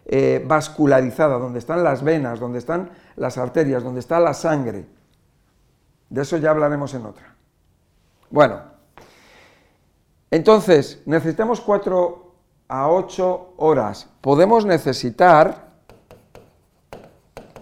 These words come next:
dependiendo de la persona, entre tres y seis litros de agua,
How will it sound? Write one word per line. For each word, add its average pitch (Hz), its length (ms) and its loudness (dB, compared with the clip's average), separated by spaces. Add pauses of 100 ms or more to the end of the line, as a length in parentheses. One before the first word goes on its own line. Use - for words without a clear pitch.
(120)
dependiendo 147 680 2
de 127 100 -4
la 175 200 -4
persona, 151 680 0 (1600)
entre 160 800 4 (300)
tres 202 720 6 (800)
y 135 100 -2
seis 175 360 6
litros 175 460 4
de 151 120 4
agua, 107 360 4